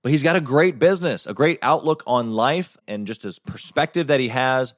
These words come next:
I think that, um, everything that he breaks down, from everything from his story of where he comes from to literally how they dial in what it is that they offer people, and at such a high value,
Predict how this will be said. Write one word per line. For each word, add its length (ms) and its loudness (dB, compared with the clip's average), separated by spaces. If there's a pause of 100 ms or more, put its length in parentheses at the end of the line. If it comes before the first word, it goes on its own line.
(120)
I 100 -2
think 260 -4
that, 340 0
um, 180 0
everything 300 -2
that 80 -6
he 100 -4
breaks 380 -2
down, 280 -2
from 140 -6
everything 320 -2
from 140 -8
his 200 -8
story 640 -2
of 80 0
where 160 2
he 80 0
comes 300 -2
from 300 -2
to 260 -6
literally 460 0
how 260 0
they 160 2
dial 680 2
in 400 -2 (120)
what 300 2
it 120 -2
is 180 2
that 120 -4
they 140 2
offer 360 0
people, 480 -4
and 240 -4
at 180 -6
such 380 -2
a 100 -4
high 380 -4
value, 680 -2